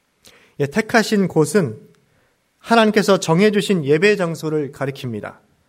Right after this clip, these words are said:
이스라엘 열두 지파의 기업의 가운데에 해당하는 특정한 곳을 선택하여 지정하셨던 지점을 가리키는 것이죠. 이것은 훗날 유다 지파가 있었던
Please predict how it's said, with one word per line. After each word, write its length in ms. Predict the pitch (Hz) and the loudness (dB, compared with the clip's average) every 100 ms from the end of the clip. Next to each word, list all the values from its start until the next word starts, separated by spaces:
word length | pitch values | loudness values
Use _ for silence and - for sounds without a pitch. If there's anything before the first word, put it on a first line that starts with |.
| _ _ _ _ _ _ - | _ _ _ _ _ _ -4
이스라엘 280 | 165 185 175 | 2 4 4
열두 220 | 180 190 | 2 0
지파의 440 | 180 185 175 175 | 2 4 4 2
기업의 640 | 170 180 175 196 170 117 - _ _ 147 143 | 2 2 4 4 2 0 -10 _ _ -10 -6
가운데에 640 | 151 165 214 214 208 190 | 0 2 2 4 2 2
해당하는 560 | 185 170 165 165 123 - _ _ 160 - | 2 2 2 0 -4 -14 _ _ -8 -6
특정한 460 | 233 240 220 208 | -2 2 4 4
곳을 340 | 180 175 185 175 | 0 2 0 0
선택하여 880 | 240 226 226 190 170 190 202 - _ _ _ _ | -2 -2 -2 0 2 2 -2 -8 _ _ _ _
지정하셨던 840 | - 185 226 214 202 202 196 185 156 | -4 0 2 2 2 -2 -2 -2 -4
지점을 460 | 175 175 202 180 | -2 0 0 0
가리키는 380 | 143 135 - 135 | -4 -6 -6 -10
것이죠. 420 | 117 - - - _ _ _ _ _ _ _ _ 165 | -10 -14 -18 -20 _ _ _ _ _ _ _ _ -4
이것은 280 | 175 185 | 0 0
훗날 680 | 175 214 185 160 175 131 120 _ _ _ - | 2 4 4 4 4 0 -6 _ _ _ -8
유다 260 | 165 196 185 | 0 2 0
지파가 880 | 170 - 180 175 165 175 165 - - | -4 -8 0 0 2 2 2 0 -6
있었던 640 | 175 175 - 185 165 113 | -4 -4 -2 0 0 -2